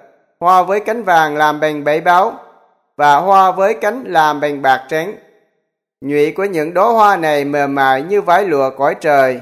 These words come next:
Chúng mọc ra các trái cây cát tường với đầy đủ hương vị và nhu nhuyễn như bông gòn cõi trời. Ở trong rừng có rất nhiều cây hoa xinh đẹp và trái cây thơm ngọt,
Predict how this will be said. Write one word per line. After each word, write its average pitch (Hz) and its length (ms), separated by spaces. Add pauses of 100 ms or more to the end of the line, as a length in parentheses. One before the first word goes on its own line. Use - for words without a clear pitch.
(840)
Chúng 220 240
mọc 170 240
ra 190 320
các 196 320
trái 208 180
cây 202 280
cát 220 280
tường 147 400
với 185 200
đầy 160 260
đủ 147 200
hương 220 240
vị 143 320
và 147 340
nhu 202 260
nhuyễn 156 360
như 214 120
bông 202 240
gòn 151 360
cõi 139 200
trời. 139 380 (680)
Ở 143 160
trong 202 300
rừng 151 300
có 175 160
rất 240 240
nhiều 156 300
cây 190 220
hoa 196 240
xinh 190 220
đẹp 139 480
và 143 280
trái 160 280
cây 190 260
thơm 185 260
ngọt, 131 540